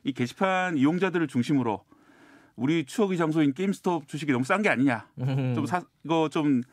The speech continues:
Speaker 1: 어, 온라인으로 전환하고 이런다던데 주가가 많이 오를 것 같다."
Speaker 2: 아.
Speaker 1: 이래서 이게 약 한 두 달 전에 주가가 한 십 달러 정도였는데,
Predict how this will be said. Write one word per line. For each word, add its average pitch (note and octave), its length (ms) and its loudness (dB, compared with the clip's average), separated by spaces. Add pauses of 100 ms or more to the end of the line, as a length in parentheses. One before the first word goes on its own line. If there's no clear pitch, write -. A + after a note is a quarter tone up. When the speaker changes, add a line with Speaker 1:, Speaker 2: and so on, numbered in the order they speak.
(500)
Speaker 1:
어, A2+ 120 -4
온라인으로 F#3 420 2
전환하고 D3+ 500 2
이런다던데 C#3+ 520 2
주가가 C#3+ 260 -2
많이 B2+ 140 0
오를 C#3 160 0
것 D#3+ 120 -4
같다." A#2 420 -8
Speaker 2:
아. A2+ 520 -4
Speaker 1:
이래서 D3 320 0
이게 B2+ 400 -2 (160)
약 A#2+ 180 -4
한 D#3 120 0
두 C3+ 100 -6
달 F#3 180 2
전에 E3 520 0
주가가 D3 260 -4
한 B2 80 -4
십 - 160 -18
달러 F#3 240 0
정도였는데, G#2+ 800 -2